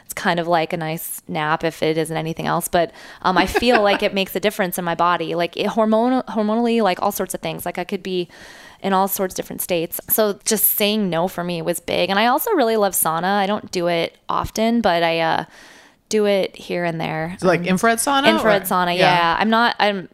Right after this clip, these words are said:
Speaker 1: I, I like just that feeling of going in after it's been a long week. But I'm big on, like, sauna and facials for, I don't,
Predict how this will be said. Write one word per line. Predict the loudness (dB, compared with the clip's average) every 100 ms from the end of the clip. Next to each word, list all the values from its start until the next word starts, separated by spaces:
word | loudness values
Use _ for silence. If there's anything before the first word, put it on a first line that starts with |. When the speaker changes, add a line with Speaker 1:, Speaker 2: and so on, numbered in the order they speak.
| -2
Speaker 1:
I, | 0 0 -4
I | 0 2
like | 2 2 0
just | -4 -2
that | 0 0 -2
feeling | -6 -4 -4 -4
of | -4
going | -2 -4 -4
in | -6 -6 -8
after | -6 -4 -4
it's | -4
been | -6 -6
a |
long | -4 -6 -6
week. | -8 -10 -16 -20 -20 -20 -20 -20 -16
But | -2 0
I'm | 0
big | -2 -4
on, | -4 -6
like, | -8 -8
sauna | -8 -6 -6
and | -8
facials | -8 -6 -4 -4 -4 -6
for, | -8 -8 -8
I |
don't, | -8 -10